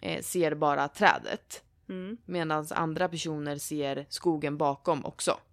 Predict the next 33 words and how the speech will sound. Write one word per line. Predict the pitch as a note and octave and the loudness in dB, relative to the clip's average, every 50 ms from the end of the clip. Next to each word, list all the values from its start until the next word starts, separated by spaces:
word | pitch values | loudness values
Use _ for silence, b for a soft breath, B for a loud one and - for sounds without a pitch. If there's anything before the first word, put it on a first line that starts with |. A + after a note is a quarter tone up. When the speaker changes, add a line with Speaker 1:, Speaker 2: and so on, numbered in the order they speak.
| _ - | _ -12
Speaker 2:
Mm. | A#3 G3+ G3 G3 G3+ G#3 - _ _ _ _ _ _ _ _ | -10 -8 -8 -8 -10 -12 -14 _ _ _ _ _ _ _ _
Speaker 1:
Att | - F#3 F3 E3 | -8 -6 -2 -2
många | E3+ E3 E3 E3+ E3 | 0 0 0 0 0
är | D#3 | 2
väldigt | D#3 D3 C#3+ D3 D3 - | 2 2 2 0 -4 -6
så | - - - D3+ | -10 -8 -4 -4
här, | B2+ B2 | -4 -4
t-, | - - - E3 | -6 -6 -6 -4
har | E3 D#3+ | -4 -4
tunnelseende | - - F3 D#3+ D3 D3+ - - F3 C#3+ G#2+ F2+ | -4 -2 -4 -2 -2 -4 -2 -2 -2 -2 -2 -4
typ. | - - - - - _ - - | -6 -6 -8 -8 -8 _ -16 -14
Speaker 2:
Mm. | G3 G3 G3 G3+ | -12 -12 -10 -8
Speaker 1:
Och | F#3+ F3+ | -8 -2
det | F3 F#3+ | 2 4
är | F#3 F3+ F3 E3+ | 4 4 4 4
ju, | E3 D#3+ D#3 D#3 C#3 - A2 - - _ - | 4 4 4 2 2 0 -4 -12 -16 _ -12
ehm, | - F3+ E3 D#3+ D3+ D3+ D#3 - - - | -12 -10 -10 -10 -10 -12 -12 -14 -14 -10
för | - E3+ F3 | -6 -6 -6
då | D#3+ E3+ F3 E3+ | -6 -4 -6 -6
beskrev | D#3+ E3+ - F3 E3+ D#3 | -6 -4 -4 -2 -2 -2
hon | D3+ D3 | -4 -4
det | C#3+ D3 | -8 -8
som | D3 D3+ | -8 -8
att | D3 C#3 | -8 -8
det | C#3+ | -6
var | C#3+ C#3+ C#3 C#3 C#3 C#3 | -4 0 2 2 2 2
följare. | - - - E3+ C#3+ C#3+ E3 D3+ C3 - - - _ b b b b b b b | 0 0 -2 0 0 2 2 2 2 0 -4 -18 _ b b b b b b b
Speaker 2:
Mm. | - - F#3+ F#3+ F#3+ G3+ A3+ - - - | -12 -10 -10 -10 -10 -10 -12 -14 -12 -10
Speaker 1:
Ehm, | F3+ E3+ E3 D#3+ - - G1+ G1+ - - | -8 -8 -6 -6 -8 -8 -10 -12 -12 -10
att | - - F3+ - G#3 | -8 -8 -6 0 0
Speaker 2:
De | A3 G#3 G3+ | 0 0 0
som | - - F#3+ F#3+ | -2 -4 -6 -6
ser | - - F#3 F3 E3+ E3+ E3+ | -4 -4 -4 -4 -4 -4 -10